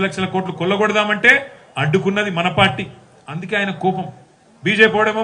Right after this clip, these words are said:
మంచిగా చీకటి దొంగ ఇద్దరు ఒకటైనట్టు, చీకటి దొంగ ఇద్దరు ఒకటైనట్టు ఇద్దరు కలిసిపోయారు మంచిగా బీజేపీ కాంగ్రెస్. వాళ్ళు ఏం మాట్లాడరు. రేవంత్ రెడ్డి ఎంత దోపిడీ చేసినా, ఎన్ని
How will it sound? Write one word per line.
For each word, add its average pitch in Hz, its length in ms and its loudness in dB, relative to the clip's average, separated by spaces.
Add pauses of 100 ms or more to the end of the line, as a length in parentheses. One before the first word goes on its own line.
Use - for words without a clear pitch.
మంచిగా 208 340 -2 (600)
చీకటి 220 420 0 (460)
దొంగ 202 180 0 (880)
ఇద్దరు 214 240 0
ఒకటైనట్టు, 202 400 0 (540)
చీకటి 214 400 -2 (100)
దొంగ 202 160 -2 (120)
ఇద్దరు 196 220 -2
ఒకటైనట్టు 214 440 -2 (380)
ఇద్దరు 214 240 2
కలిసిపోయారు 185 460 -2
మంచిగా 156 260 -4
బీజేపీ 165 380 -2
కాంగ్రెస్. 135 340 -8 (500)
వాళ్ళు 202 240 4 (100)
ఏం 254 100 8 (100)
మాట్లాడరు. 240 400 2 (500)
రేవంత్ 214 340 2
రెడ్డి 202 220 0
ఎంత 202 100 -2 (100)
దోపిడీ 226 320 2
చేసినా, 226 240 0 (560)
ఎన్ని 220 140 2